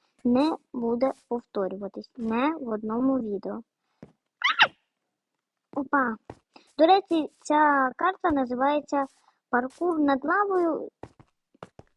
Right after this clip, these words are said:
Воно там можна почати паркурити.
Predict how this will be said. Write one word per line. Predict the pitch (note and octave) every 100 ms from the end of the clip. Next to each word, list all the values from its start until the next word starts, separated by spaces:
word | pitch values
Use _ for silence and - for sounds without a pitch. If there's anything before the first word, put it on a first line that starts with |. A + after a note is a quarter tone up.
| _ - _ -
Воно | D4+ D4 F4 F4
там | D4 C#4
можна | C#4+ C4+ C4+ C4
почати | - - C4 C4 B3+ A#3+ A3+ A#3
паркурити. | A3+ A#3 - - A#3 -